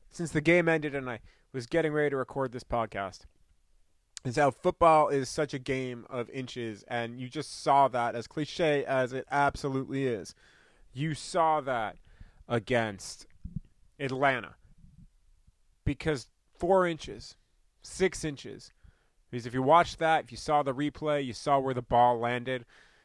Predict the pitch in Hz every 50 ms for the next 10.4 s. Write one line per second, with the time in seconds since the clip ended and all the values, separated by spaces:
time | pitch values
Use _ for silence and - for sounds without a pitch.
0 | _ _ - 127 139 147 151 147 147 143 143 147 147 151 139 147 147 143 127 -
1 | - - - 139 131 123 117 - - - 131 127 120 - _ 127 131 127 117 -
2 | - 110 - - 131 127 123 120 110 98 _ _ _ _ _ _ _ _ _ _
3 | _ _ _ _ _ _ _ _ _ _ _ _ _ _ _ - - - - -
4 | - - - _ _ _ _ _ _ _ _ - 135 131 131 127 - - - -
5 | - - - - 135 135 123 - - 135 131 123 - - 127 120 117 113 110 110
6 | 98 - - - - - 123 117 113 110 110 107 107 110 113 113 117 117 113 110
7 | - 123 120 120 113 104 - - - 123 135 131 127 120 110 - - 143 143 139
8 | 127 113 101 98 - _ _ _ _ _ _ _ _ _ _ _ - 127 120 120
9 | 113 117 113 117 117 117 117 117 113 - - 117 113 107 - - - 120 113 110
10 | - - 123 110 87 - -